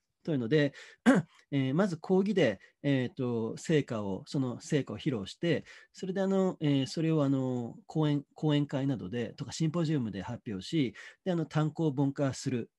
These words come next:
えー、そういうプロセスのものが、もうすでに、あの、多くなっております。<clears throat> で、あとは三番目。三番目は、えー、これは、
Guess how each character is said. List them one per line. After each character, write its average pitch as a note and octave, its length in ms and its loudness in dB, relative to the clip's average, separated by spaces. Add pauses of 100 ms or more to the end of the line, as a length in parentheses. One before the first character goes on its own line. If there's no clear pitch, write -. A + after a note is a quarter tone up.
(180)
え A2+ 380 -2
ー、 - 40 -12
そ F#3+ 140 0
う F3 40 4
い E3 40 4
う D#3+ 40 -2
プ F#3 100 0
ロ D3+ 60 2
セ - 120 -10
ス A2 180 -8
の A#2+ 120 -2
も A#2+ 140 0
の A#2+ 120 -2
が、 D3+ 260 0 (340)
も D3+ 80 0
う - 20 -2
す - 100 -6
で C#3 80 2
に、 G#2 100 -4
あ G2 60 -4
の、 F2+ 100 -6
多 D#3+ 140 4
く - 100 -6
な G2+ 80 -4
っ G2 60 -12
て - 120 -14
お - 20 -8
り D#2+ 80 -12
ま - 100 -12
す。 - 180 -6
<clears throat> - 1700 -2
で、 G3+ 160 -2
あ G#3+ 100 0
と G#3 140 0
は D3 120 4
三 C3+ 260 2
番 B2 200 0
目。 A#2 220 -2
三 F3 240 -6
番 F3 180 -2
目 E3 120 0
は、 C#3+ 240 2 (280)
え C3+ 140 0
ー、 B2+ 40 -4
こ D3 120 -2
れ C#3 80 2
は、 C3 320 0